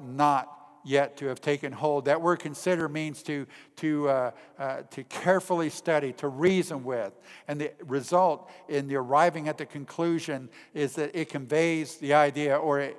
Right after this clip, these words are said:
he understands that this is the right thing to do. This is the thing he must do.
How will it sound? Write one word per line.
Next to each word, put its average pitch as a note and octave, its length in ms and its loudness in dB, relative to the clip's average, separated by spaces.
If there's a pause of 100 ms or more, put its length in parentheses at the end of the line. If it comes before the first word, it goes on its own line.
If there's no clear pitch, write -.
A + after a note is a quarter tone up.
he D3 200 -4
understands D#3 560 0
that B2 160 -6
this F3 260 4
is C3+ 80 -12
the C#3+ 140 0
right D3 340 2
thing C#3+ 220 -2
to C3+ 80 -4
do. C#3+ 200 -2
This D#3 220 -6
is C#3+ 140 -8
the C#3 80 -8
thing D3+ 260 -6
he C3+ 80 -6
must D3 400 -2
do. A#2 300 -10